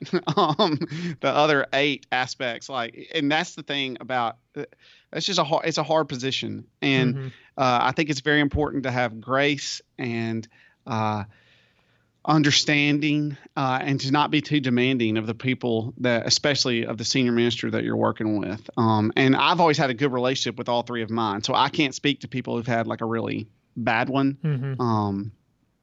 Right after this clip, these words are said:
Speaker 1: and that doesn't mean that it's always been, I mean, I'll, I've gotten called on the carpet multiple times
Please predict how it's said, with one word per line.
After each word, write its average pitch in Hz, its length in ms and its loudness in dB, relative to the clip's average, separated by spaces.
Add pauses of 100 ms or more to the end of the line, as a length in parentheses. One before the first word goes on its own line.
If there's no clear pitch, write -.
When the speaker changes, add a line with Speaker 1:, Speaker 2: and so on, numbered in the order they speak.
(260)
Speaker 1:
and 147 120 6
that 180 60 6
doesn't 185 200 4
mean 185 160 4
that 175 80 6
it's 151 120 0
always 151 280 2
been, 135 380 -4 (220)
I 143 80 0
mean, 131 280 -2 (240)
I'll, 139 200 -4 (640)
I've 143 200 -2
gotten 170 240 0
called 147 240 0
on 143 100 0
the 135 80 -4
carpet 139 440 -2 (720)
multiple 139 520 2
times 110 440 -4